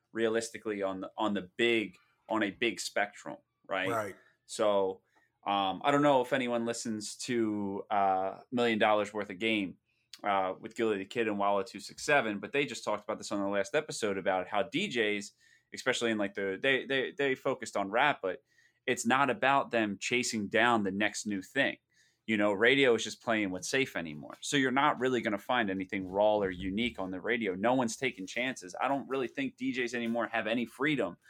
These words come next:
Speaker 1: to
Speaker 2: Right.
Speaker 1: be like, you know, I, I heard on Stern fucking two weeks ago, he was playing the best of, and John Bon Jovi, he got big because he, he got a D J to play his shit when he was a nobody.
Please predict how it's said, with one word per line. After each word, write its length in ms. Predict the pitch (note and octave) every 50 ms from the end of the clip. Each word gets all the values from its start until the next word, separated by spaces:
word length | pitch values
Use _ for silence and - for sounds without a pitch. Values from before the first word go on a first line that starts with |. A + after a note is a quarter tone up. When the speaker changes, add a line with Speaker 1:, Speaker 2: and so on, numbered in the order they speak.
| - _ -
Speaker 1:
to 60 | A#2+
Speaker 2:
Right. 200 | A#2+ A2+ A2 G2
Speaker 1:
be 160 | G#2+ G#2+ G#2
like, 380 | F#2+ F#2 F#2 F2+ F2+ F2 _ _ _ _ _ _ _ _ _ -
you 80 | G#2
know, 180 | G#2 G2+ G2+ G2
I, 300 | F#2 G2+ G#2+ G#2+ G#2 - - F#2
I 140 | G#2 G#2 G#2
heard 280 | G#2 C3 A#2+ A#2+ A#2
on 140 | A2+ A2 A2
Stern 600 | G#2+ - - - C3+ C#3 D3+ D3 C#3+ B2+ A#2 A2+ _ _ -
fucking 340 | - G#2+ - - G#2+ G2+ G2+
two 140 | - A#2
weeks 300 | G#2+ G#2+ G#2 G2 - -
ago, 240 | G#2+ G2+ G#2+ G#2 G2+
he 80 | G2+ G#2
was 120 | G2+ -
playing 200 | - A#2+ A2+ A2
the 80 | G#2+ F#2+
best 260 | - B2+ C3+ C3+ -
of, 120 | A#2+ G2+ G2
and 80 | G2
John 300 | F2+ - A2+ A2+ A#2 A#2
Bon 200 | G#2+ A#2 A#2 G#2+
Jovi, 500 | G2+ - C#3 E3+ F3+ E3+ C#3+ B2 A#2+ - _ _ _ _ _ _
he 140 | - G3 F#3+
got 260 | F#3+ D#3+ C#3+ C#3+ -
big 220 | C#3+ C#3+ C3+ C3+
because 260 | - C#3 - D3+ C#3+ C3
he, 220 | C3+ C3+ B2+ A#2+
he 160 | - B2+ C3+ B2+
got 220 | - C#3+ C3+ B2+
a 60 | A#2+
D 200 | A2 - C3+ C3
J 160 | B2+ C#3+ C#3
to 80 | B2+ B2
play 280 | - - C#3 C3 B2+ B2
his 120 | A#2+ A#2
shit 260 | - - D#3 D3 -
when 100 | A2+ A#2+
he 100 | B2+ B2
was 100 | B2 A2+
a 80 | A#2+ A#2
nobody. 480 | B2 C#3 F3+ G3 - E2 C2+ C#2 C#2+